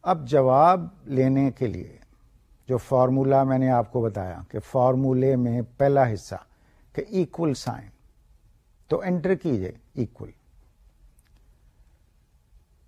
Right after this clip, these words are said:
اب کیا کرنا ہے؟ اب کافی ہم ایکسرسائز کر چکے ہیں، سوچئے کیا،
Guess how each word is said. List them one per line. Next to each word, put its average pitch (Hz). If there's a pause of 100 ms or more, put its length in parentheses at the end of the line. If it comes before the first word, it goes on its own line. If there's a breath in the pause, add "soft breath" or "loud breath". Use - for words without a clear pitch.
(1300)
اب -
کیا 127
کرنا 82
ہے؟ - (1000)
اب -
کافی 120
ہم 135
ایکسرسائز 127
کر 143
چکے -
ہیں، - (240)
سوچئے - (840)
کیا، 135